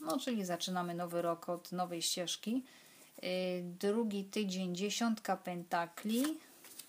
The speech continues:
trzeci tydzień kochankowie, czwarty tydzień as mieczy. Bardzo ładne karty, muszę powiedzieć. I teraz jeszcze tą małą, o której mówiłam, kartę stali przysłów polskich. Czy jest jakaś wskazówka dla bliźniąt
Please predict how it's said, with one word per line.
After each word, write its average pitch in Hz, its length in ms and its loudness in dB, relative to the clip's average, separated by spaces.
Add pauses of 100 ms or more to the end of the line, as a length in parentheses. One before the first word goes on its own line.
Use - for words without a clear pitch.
trzeci 196 500 0
tydzień 180 460 -2
kochankowie, 190 840 0 (360)
czwarty 190 500 2
tydzień 180 480 -4 (380)
as 190 280 2
mieczy. 165 420 -4
Bardzo 202 380 0
ładne 175 420 -2
karty, 143 420 -6
muszę - 280 -8
powiedzieć. - 760 -12 (1200)
I 202 160 0
teraz 226 380 2
jeszcze 202 360 0
tą 190 200 -4
małą, 180 580 0 (140)
o - 180 -6
której 185 340 -4
mówiłam, 175 540 -4
kartę 180 420 -2
stali 175 440 -2
przysłów 214 680 -4
polskich. - 800 0 (120)
Czy - 140 -6
jest 180 180 -2
jakaś 180 220 2
wskazówka 214 680 4
dla 226 200 -2
bliźniąt 220 640 6